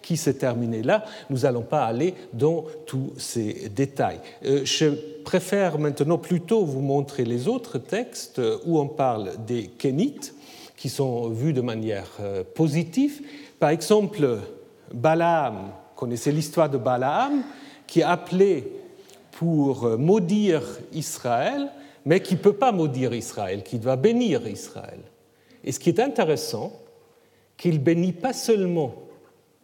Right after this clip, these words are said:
Israël, mais aussi les Kénites. Tout d'un coup,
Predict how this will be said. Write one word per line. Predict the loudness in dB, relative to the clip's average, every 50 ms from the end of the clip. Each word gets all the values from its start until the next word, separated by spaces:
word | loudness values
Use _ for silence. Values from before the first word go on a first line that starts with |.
| _ _ _ _ _ _ _ _ _ _ _ _ _ _
Israël, | -4 -4 -4 -6 -6 -6 -4 -4 -2 -2 -4 -6 -6 -10 -14 -20 -20 -20 _ _ _ _ _ _ _ _ _ _ _ _ _ _ _ _ _ _ _ _ _ _ _ _ _ _ _
mais | -2 0
aussi | 0 0 0 0 0
les | 0 0
Kénites. | -2 -2 -2 -2 -2 -2 -4 -6 -10 -16 -20 -20 -20 _ _ _ _ _ _ _ _ _ _
Tout | -10 -8
d'un | -6 -4 -6 -6
coup, | -4 -4